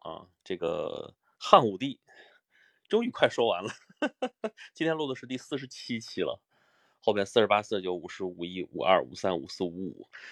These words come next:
等过了十一差不多啊，得，还得过了十一假期就完本了。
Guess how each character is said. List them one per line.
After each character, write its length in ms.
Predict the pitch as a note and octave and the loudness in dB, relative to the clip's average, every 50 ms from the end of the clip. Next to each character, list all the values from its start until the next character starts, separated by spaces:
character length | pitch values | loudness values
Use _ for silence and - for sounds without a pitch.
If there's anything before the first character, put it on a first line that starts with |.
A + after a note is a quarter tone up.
| - - _ _ - | -20 -20 _ _ 2
等 140 | - G2 F#2+ | 2 4 6
过 180 | - F3 D#3+ | 8 8 8
了 80 | B2+ B2 | 8 8
十 240 | - - - G#2 A2+ | 2 -2 -8 -6 -6
一 160 | B2 C3+ C#3 | -4 -4 -6
差 220 | - - B2 G2+ | -4 -2 -2 -2
不 40 | F#2 | -2
多 240 | F2 F2+ E2+ E2 - _ _ _ _ _ _ _ _ _ _ - | -2 -6 -6 -6 -8 _ _ _ _ _ _ _ _ _ _ -12
啊， 160 | - G#2 F#2+ | -8 -8 -6
得， 180 | - F#2+ F#2 - _ _ | -6 -6 -8 -8 _ _
还 140 | - - B2 | -4 -2 -2
得 60 | A#2+ | -2
过 200 | - E3 E3+ C#3 | 0 0 0 0
了 60 | A2+ | 0
十 200 | - - - F2+ | -2 -6 -8 -8
一 60 | F2 | -6
假 180 | E2+ G2 F2 D#2+ | -2 -2 -2 -4
期 300 | - - - D2 C2+ - _ | -4 -10 -14 -14 -14 -16 _
就 180 | - - E2+ - - _ | -10 -10 -10 -10 -10 _
完 220 | - F2 E2+ F2+ G#2 | -4 -2 -2 0 2
本 120 | G#2+ - | 0 0
了。 180 | - - - | 0 -2 -14